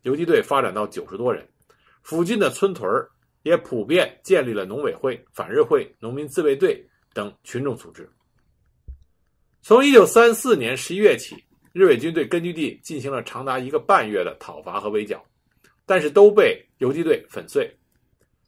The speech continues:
不甘心失败的敌人从一九三五年一月十五日从佳木斯调来了八百多名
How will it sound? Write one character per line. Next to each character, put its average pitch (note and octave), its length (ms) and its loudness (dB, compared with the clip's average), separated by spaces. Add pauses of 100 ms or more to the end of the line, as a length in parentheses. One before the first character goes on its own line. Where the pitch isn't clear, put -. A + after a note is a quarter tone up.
(140)
不 G#3+ 100 8
甘 A3+ 160 8
心 A3+ 120 0
失 - 200 -2
败 F#3+ 240 4
的 F#2 200 -8 (120)
敌 C3 80 -6
人 B2+ 260 -2
从 B2 320 -10 (180)
一 F#3 120 -12
九 D3 120 2
三 G3 240 2
五 C#3 80 -4
年 G#2 180 -8
一 D#3+ 40 -12
月 E3+ 140 -2
十 - 180 -8
五 - 160 -6
日 F#2+ 220 -14 (400)
从 E3 180 -8
佳 G#3 200 4
木 D#3+ 80 -4
斯 - 420 -6
调 D#3+ 160 4
来 A#2 120 0
了 B2 100 -2
八 F3+ 240 0
百 G#2+ 120 0
多 A2+ 160 -2
名 G2+ 240 -8